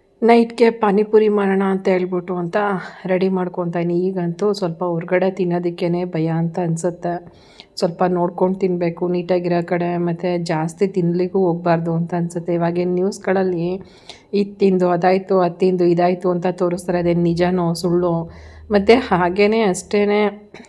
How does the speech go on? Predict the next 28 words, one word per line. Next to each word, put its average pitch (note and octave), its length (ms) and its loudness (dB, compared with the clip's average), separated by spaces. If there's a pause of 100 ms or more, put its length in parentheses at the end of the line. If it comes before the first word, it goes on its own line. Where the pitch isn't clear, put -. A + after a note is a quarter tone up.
ಎಲ್ಲ, G#3 320 6 (640)
ಆ, E3+ 240 4
ಜನರಿಗೆ F#3 680 4 (640)
ಅವ-, E3+ 640 8 (240)
ಅವ್ರಿಗೇನಾದ್ರೂ G3 560 4
ಪರವಾಗಿಲ್ಲ, G3+ 500 4
ನಮಗೆ G3 320 2
ಸಂಪಾದನೆ F#3+ 480 2
ಆಗಬೇಕು, F#3+ 480 0
ನಮಗೆ, F3+ 600 2 (380)
ಆ, F3 120 0
ಲಾಭ F3 340 4
ಆಗಬೇಕು, F3+ 640 2
ದುಡ್ಡು E3+ 160 -2
ಬರಬೇಕು, F3 440 0
ಅದನ್ನೇ F3+ 320 0
ತುಂಬ F#3+ 320 0
ಕಡೆ F#3 240 0
ನೋಡ್ತಾ F3 320 -2
ಇದ್ದಾರೆ. E3 580 -4 (200)
So F#3+ 180 0
ಕ್ವಾಲಿಟಿ F#3 440 4
ಕೂಡ G#3 280 0
ಅಷ್ಟೊಂದು F#3+ 360 2
ಮೇಂಟೈನ್ F3+ 380 0
ಮಾಡಬೇಕು F3+ 380 -2
ಅಂತ E3+ 200 0
ಇಲ್ಲ. E3+ 280 -2